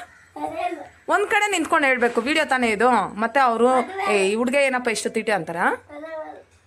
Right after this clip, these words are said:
Speaker 2: ಪದೈದು ವೇಲು ಗಾಯ್ಸ್, ಹದಿನೈದು ಸಾವಿರ ಕೊಡ್ತಾನಂತೆ ಕೇಕ್ಗೆ.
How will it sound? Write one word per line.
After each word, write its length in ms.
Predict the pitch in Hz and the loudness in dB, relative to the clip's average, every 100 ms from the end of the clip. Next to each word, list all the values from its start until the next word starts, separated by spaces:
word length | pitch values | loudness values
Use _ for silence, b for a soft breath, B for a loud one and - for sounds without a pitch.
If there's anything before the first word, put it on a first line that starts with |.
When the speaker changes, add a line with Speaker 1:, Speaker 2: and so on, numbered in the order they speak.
| _ | _
Speaker 2:
ಪದೈದು 340 | - 262 392 370 | 0 2 2 2
ವೇಲು 480 | 302 285 214 180 180 | 2 4 2 2 -2
ಗಾಯ್ಸ್, 300 | 190 220 220 | -2 0 0
ಹದಿನೈದು 460 | 175 165 226 262 262 | -2 0 0 0 2
ಸಾವಿರ 200 | 240 247 | 2 2
ಕೊಡ್ತಾನಂತೆ 440 | 233 202 196 180 | 0 -2 -6 -6
ಕೇಕ್ಗೆ. 400 | 160 180 180 175 | -4 -4 -4 -8